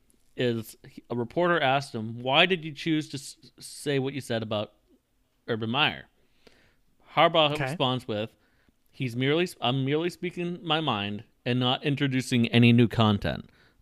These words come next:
Speaker 1: I don't see why
Speaker 2: <laughs> What?
Speaker 1: people are so afraid to say what they think. Maybe that's something that's worthy of being examined." <laughs>
Speaker 2: Yeah, a-, and I kind of agree with that, too. I, I, there are definitely things that people are thinking that should not be said.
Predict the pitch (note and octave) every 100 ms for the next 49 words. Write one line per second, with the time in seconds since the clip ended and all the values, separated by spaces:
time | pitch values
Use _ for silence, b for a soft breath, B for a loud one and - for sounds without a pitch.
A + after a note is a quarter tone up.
0 | _ - A#2 A#2+ C#3 E3+ - F#3 F3 E3+
1 | F3+ E3+ D#3+ D#3+ D#3 B2 - C3+ D3+ -
2 | C#3+ C#3+ C3 B2+ A#2+ - G#2 - D#3 F#3
3 | - _ _ _ - C3+ D3 D#3 D3 -
4 | D3+ C#3+ C#3 B2+ A2+ B2 B2+ C3 B2+ A#2+
5 | A#2 B2 A#2+ A2 F#2+ G#2+ G#2 F#2 - -
6 | - - - - B3 - _ _ B B
7 | B B - D#4+ - C#4 C4+ C4+ C#4 C#4+
8 | - C4+ G#3 G3+ F#3+ F3 E3+ D#3+ - D#3+
9 | E3+ G#3+ A#3+ A3+ A#3 A3+ G3+ A3+ G#3+ A#3+
10 | - G#3+ A3 - G3 - F#3 F#3+ F3+ F3
11 | E3+ D3 F3+ F#3 G3 E3+ D3+ - E3+ D3+
12 | C#3+ D3+ C#3+ C3+